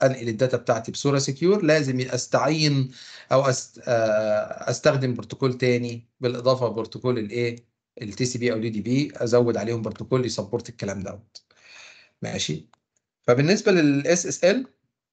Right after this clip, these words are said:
لما بتيجي تنقل الداتا، فحتى اصطلاحًا في بعض ال-، هتلاحظ الكلام دوت، آه،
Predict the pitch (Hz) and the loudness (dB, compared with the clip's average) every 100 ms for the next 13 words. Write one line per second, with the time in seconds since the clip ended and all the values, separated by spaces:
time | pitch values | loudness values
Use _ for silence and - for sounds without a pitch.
0 | _ _ _ _ _ _ - 104 139 131 | _ _ _ _ _ _ -12 -8 -4 -2
1 | 127 139 110 101 143 160 208 180 - 123 | -2 -2 -4 0 0 4 4 2 2 2
2 | 113 - - - 127 127 123 - 190 160 | 2 -4 -8 -4 -2 0 -2 2 2 2
3 | 127 127 139 120 113 110 110 90 - - | 0 2 2 2 -2 -4 -6 -8 -10 -12
4 | - - 139 - 147 117 104 131 127 120 | -10 -2 2 2 2 -4 -2 -2 2 0
5 | 110 - 120 120 110 110 - | 0 -4 -4 -4 -4 -6 -12